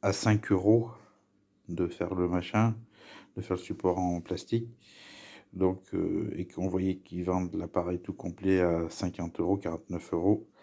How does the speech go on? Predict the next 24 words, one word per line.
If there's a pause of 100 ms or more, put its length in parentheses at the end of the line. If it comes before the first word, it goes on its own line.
(640)
ça
fait
quand
même
une
sacrée
marge
de
bénéfice,
hein. (220)
Bref, (140)
on
n'est
pas
là
pour
débattre
sur
là-dessus. (460)
Mais
je
voulais
quand
même